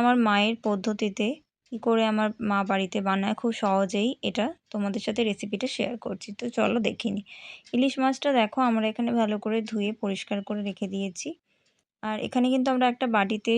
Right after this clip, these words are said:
সর্ষে আর কিছু পরিমাণ কাঁচা লঙ্কা বেটে নিয়েছি, আর একটা বাটিতে পোস্ত বেটে নিতে হবে। পোস্তটা একটু বেট-, বেশি বেটে নিতে হবে। আর কাঁচা লঙ্কাও কেটে রেখে দিয়েছি। তো দেখো আমরা ইলিশ মাছটা কিন্তু এখানে ধুয়ে নুন মাখিয়ে রেখেছি।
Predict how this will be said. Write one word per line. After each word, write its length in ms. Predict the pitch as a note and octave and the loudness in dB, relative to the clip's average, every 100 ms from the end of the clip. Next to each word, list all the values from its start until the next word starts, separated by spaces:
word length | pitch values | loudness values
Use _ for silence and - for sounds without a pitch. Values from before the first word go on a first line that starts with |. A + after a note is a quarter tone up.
| A#3+ B3 | 0 0
সর্ষে 420 | G3+ G#3 - A#3 C4+ | 0 -2 0 0 2
আর 240 | - G3 G3 F#3+ - | 2 2 2 -2 -8
কিছু 180 | A3+ A#3+ | -8 -4
পরিমাণ 360 | A3+ A3 A3 A3+ | 0 0 0 0
কাঁচা 280 | A3+ G3+ A3 | 0 0 0
লঙ্কা 280 | G#3+ G#3 A3+ | 0 0 0
বেটে 260 | G3+ F#3+ G3 | 0 0 -2
নিয়েছি, 300 | G3 G3 D4 | -2 -2 0
আর 120 | C4+ | 0
একটা 220 | A#3 A3+ A3+ | 0 -2 -2
বাটিতে 360 | A3 G#3 A#3 C4 | -2 -2 -4 -6
পোস্ত 280 | A3+ G3+ - C4 | -8 -10 -4 0
বেটে 260 | A#3+ A3+ | 0 0
নিতে 240 | G3+ F3+ B3 | -4 -2 -2
হবে। 260 | G#3+ F#3+ E4+ - - - | 0 -2 -4 -8 -20 -4
পোস্তটা 460 | B3+ B3+ - C4+ | -2 -2 -2 -2
একটু 320 | C4+ B3+ D#4 E4 | -2 -2 -8 -4
বেট-, 280 | - G#3+ - G#3 | 0 0 -2 -2
বেশি 220 | G#3+ G#3+ B3 | -2 0 -2
বেটে 240 | A3+ G#3 G#3 | -2 -2 -2
নিতে 160 | G#3 A3+ G#3+ | -2 0 0
হবে। 220 | G#3 C#4 - _ _ _ _ _ _ _ G#3+ | -2 -4 -8 _ _ _ _ _ _ _ -10
আর 260 | G3+ G3+ G3+ | -8 -8 -4
কাঁচা 300 | A3+ G#3+ A3+ | 0 2 2
লঙ্কাও 320 | A3 A3 A#3+ A#3+ | 2 2 -2 -2
কেটে 180 | A3 G#3 | -2 -2
রেখে 240 | G#3 G3+ G3+ | -2 -2 0
দিয়েছি। 320 | G3 G3 C#4+ F4 | 0 -2 -6 -6
তো 80 | - A#3+ | -2 0
দেখো 340 | A3 G#3+ - | 0 0 0
আমরা 300 | C#4 A#3 A3+ C#4 - _ _ _ _ _ _ - | 2 4 2 0 -4 _ _ _ _ _ _ -6
ইলিশ 320 | A#3 G3+ A#3+ | -4 -2 0
মাছটা 320 | B3 A#3 - B3 | 2 0 0 -2
কিন্তু 280 | B3+ B3 B3+ | 0 0 2
এখানে 260 | B3 B3 B3 | 2 2 0
ধুয়ে 160 | A#3 A3 | 2 2
নুন 160 | A3 G#3 | 2 2
মাখিয়ে 360 | G#3 G#3 A#3 A3 | 0 0 0 0
রেখেছি। 360 | G#3+ A3 - | 0 -2 -4